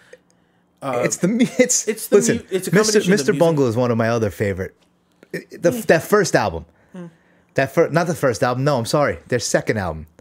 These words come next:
Speaker 2: Uh, the one with the clown on it.
Speaker 1: Ugh.
Speaker 2: That is, really?
Speaker 1: I just, I,
Speaker 2: Love it.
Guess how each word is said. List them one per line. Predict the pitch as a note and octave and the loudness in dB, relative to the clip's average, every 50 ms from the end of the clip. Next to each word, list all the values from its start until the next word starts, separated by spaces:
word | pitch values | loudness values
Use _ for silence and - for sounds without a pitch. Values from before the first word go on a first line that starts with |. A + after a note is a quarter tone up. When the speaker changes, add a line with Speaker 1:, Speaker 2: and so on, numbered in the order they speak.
| - _ _ _ _ - _ _ _ _ _ _ | -20 _ _ _ _ -20 _ _ _ _ _ _
Speaker 2:
Uh, | - A#2 A2 G#2+ G#2+ | -4 -2 -2 -2 -2
the | G2+ A2+ | 0 0
one | B2 B2 | 0 0
with | A#2+ G2 | 0 -2
the | - | -4
clown | - - C3+ B2+ A#2+ G#2 F#2 | -4 -4 -2 -2 -2 -4 -4
on | E2+ D#2+ D2+ | -6 -8 -12
it. | - - - C3 | -14 -14 -10 -6
Speaker 1:
Ugh. | C3 C3 C3 B2 - - - _ _ _ _ _ - | -4 -4 -4 -4 -6 -10 -20 _ _ _ _ _ -2
Speaker 2:
That | - C3+ - | 0 0 0
is, | - G#2+ G#2 G#2+ G#2 | -2 -6 -8 -6 -2
really? | A#2+ C#3 D3+ E3 G3+ A3+ A3 - - | 0 2 4 4 4 2 0 -2 -4
Speaker 1:
I | F#3 F#3 | -4 -2
just, | E3+ E3 F3 - - - - | -2 -2 -4 -8 -8 -8 -6
I, | - | -4
Speaker 2:
Love | B2 B2+ C#3 C#3+ C3+ - | 0 2 4 4 2 2
it. | F#2+ - | -2 -8